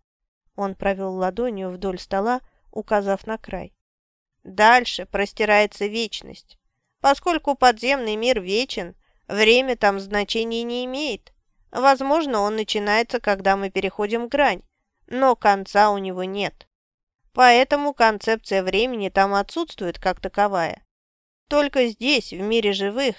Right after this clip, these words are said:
где время определено и имеет начало и конец, исходя из определенных точек отсчета,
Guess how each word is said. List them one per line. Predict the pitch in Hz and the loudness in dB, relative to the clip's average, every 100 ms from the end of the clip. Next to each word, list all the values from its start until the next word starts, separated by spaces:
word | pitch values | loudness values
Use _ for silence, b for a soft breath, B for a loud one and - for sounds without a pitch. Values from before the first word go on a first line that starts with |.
| - | -10
где | 190 214 247 | -8 0 2
время | 247 277 277 208 | 4 2 0 0
определено | 196 208 196 202 202 202 247 | 0 -2 -4 -4 -2 -2 -2
и | 190 185 | -2 -4
имеет | 196 208 196 - | -4 -4 -4 -4
начало | 196 - 202 180 | -6 -2 0 0
и | 175 | -2
конец, | 185 196 269 254 - b b _ | -2 -2 -4 -6 -10 b b _
исходя | 277 - 269 220 208 | -6 2 2 4 0
из | 202 | 0
определенных | 220 233 226 254 220 202 202 | -4 -4 -2 -2 -2 -2 -6
точек | - 214 196 - | -6 -6 -6 -4
отсчета, | 262 - 220 170 71 | -4 -2 -6 -6 -12